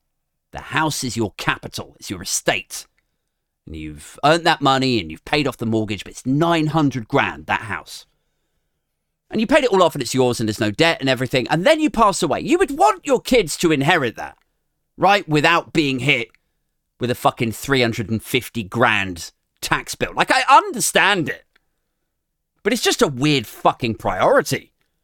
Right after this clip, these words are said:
right now, isn't it? With the, the Treasury clamoring around for any spare billions <laughs> they can find. They're like, "Oh, oh, oh, what's that? What? Oh, oh, well, I would, I would love to finish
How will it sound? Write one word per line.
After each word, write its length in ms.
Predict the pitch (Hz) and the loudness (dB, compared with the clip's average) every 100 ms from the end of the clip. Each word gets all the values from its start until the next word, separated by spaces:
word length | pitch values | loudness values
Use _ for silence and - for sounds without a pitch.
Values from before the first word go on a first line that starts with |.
| _ _ _ | _ _ _
right 200 | 123 107 | 0 0
now, 220 | 101 76 95 | 0 -2 -4
isn't 160 | 202 | -2
it? 100 | 147 | -4
With 120 | 98 | -4
the, 220 | 95 82 - _ _ _ _ _ | -8 -8 -12 _ _ _ _ _
the 80 | - | -10
Treasury 760 | - - 120 - 127 117 120 | -6 -2 0 0 0 2 0
clamoring 580 | 110 - 117 123 120 120 | -2 -4 0 2 2 0
around 480 | 110 98 113 117 117 | 0 0 0 0 -4
for 220 | - 92 - - | -4 -6 -6 -4
any 440 | 123 127 135 139 | 0 2 2 0
spare 580 | - - - 147 143 139 | -2 -6 -2 2 2 2
billions 720 | 120 156 139 101 85 - - | 2 2 2 -2 -6 -10 -6
<laughs> 140 | 160 151 | -2 0
they 120 | 151 | 0
can 220 | - 170 | 0 -2
find. 600 | - 170 220 151 123 113 _ _ _ _ _ _ _ _ _ _ _ _ _ _ _ _ _ _ _ _ _ _ | 0 2 2 2 -4 -20 _ _ _ _ _ _ _ _ _ _ _ _ _ _ _ _ _ _ _ _ _ _
They're 100 | 113 | 2
like, 100 | 107 | 4
"Oh, 220 | 269 269 - | 6 6 4
oh, 220 | 269 - - | 2 2 2
oh, 100 | 254 | 4
what's 240 | 311 262 | 2 2
that? 240 | 151 302 - | 0 0 0
What? 160 | 285 - 180 _ _ - | -4 -4 -12 _ _ 0
Oh, 180 | 320 285 | 2 4
oh, 60 | 349 | 4
well, 120 | 349 | 6
I 100 | 349 | 4
would, 140 | 339 311 - | 2 0 2
I 180 | 302 330 | 4 4
would 180 | 339 | 2
love 460 | 302 330 339 403 - | 4 6 6 6 4
to 120 | 392 | 0
finish 720 | - 381 339 285 185 - - | 2 2 4 4 4 0 -2